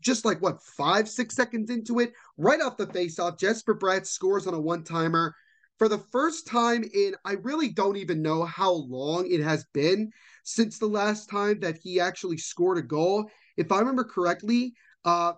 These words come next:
prior to that, the last time he scored was December sixth against the Blackhawks. Um, and also the last time we won a game.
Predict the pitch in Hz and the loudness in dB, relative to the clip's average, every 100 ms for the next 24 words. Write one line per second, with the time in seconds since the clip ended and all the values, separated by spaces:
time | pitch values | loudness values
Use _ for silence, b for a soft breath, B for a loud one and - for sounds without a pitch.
0 | _ - 202 226 226 214 175 190 214 175 | _ -2 0 2 0 -4 -4 -4 -4 -4
1 | 160 202 208 214 196 165 - 196 175 165 | -2 -4 0 -2 0 -8 0 0 2 0
2 | 165 160 160 160 190 165 156 - 240 202 | 0 -4 -10 0 0 0 -6 0 0 0
3 | - - b b b b 185 165 - 180 | -8 -20 b b b b -2 -2 0 0
4 | 180 - - - _ _ 175 165 156 180 | 0 -12 -20 -20 _ _ 0 0 0 0
5 | 208 - 120 - - - - B B - | 0 -6 -12 -12 -14 -14 -14 B B 0
6 | 165 160 156 160 208 202 233 - 196 185 | 2 2 -2 0 2 2 -4 -4 -6 -2
7 | 175 170 - 175 165 170 147 143 143 208 | -4 -4 -4 -4 -2 -4 -4 -4 0 2
8 | 277 123 | 0 -2